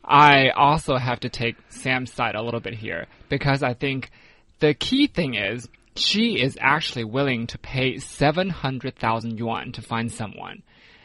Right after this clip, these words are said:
I mean, if you're just talking about seven hundred or one thousand, that's one thing. But seven hundred thousand, that clearly shows that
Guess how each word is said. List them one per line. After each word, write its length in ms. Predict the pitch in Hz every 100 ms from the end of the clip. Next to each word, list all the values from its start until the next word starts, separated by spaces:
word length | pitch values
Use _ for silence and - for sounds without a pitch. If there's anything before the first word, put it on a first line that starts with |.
| _
I 80 | -
mean, 220 | 143 143 -
if 220 | 180 160
you're 100 | 160
just 200 | 135 139
talking 300 | 139 135 127
about 240 | 123 98 117
seven 260 | - 120
hundred 480 | 127 - 175 107 87
or 220 | 98 98
one 200 | 95 123
thousand, 540 | 123 156 175 - - 107
that's 460 | 123 143 - - - -
one 180 | 107 107
thing. 360 | - 92 104 127 - - -
But 160 | 139
seven 340 | - 160 170 180
hundred 400 | 165 175 180 -
thousand, 500 | 165 233 185 98 - - - - _ -
that 380 | 175 196 - -
clearly 560 | - - 226 208 127
shows 320 | 113 123 117 -
that 240 | 101 95